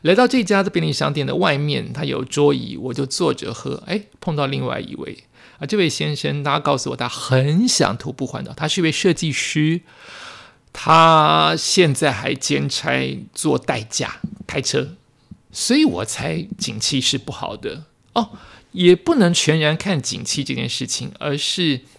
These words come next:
我觉得现在斜杠人生是一个趋势，就是，呃，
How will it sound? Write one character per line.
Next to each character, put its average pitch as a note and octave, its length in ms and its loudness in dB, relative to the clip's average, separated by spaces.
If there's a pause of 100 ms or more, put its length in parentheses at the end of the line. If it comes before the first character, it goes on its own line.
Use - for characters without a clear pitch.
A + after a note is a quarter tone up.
(200)
我 C#3+ 120 4
觉 D#3+ 120 0
得 F#3+ 60 4
现 A3 180 0
在 G#3 100 2
斜 - 320 2
杠 D#3 260 0
人 A2 220 -2
生 B2+ 320 -2
是 - 220 -2
一 C3 100 -4
个 - 140 -10
趋 C3+ 400 -2
势， - 460 -4 (520)
就 D#3+ 140 -6
是， C#3 380 -2 (400)
呃， - 720 -8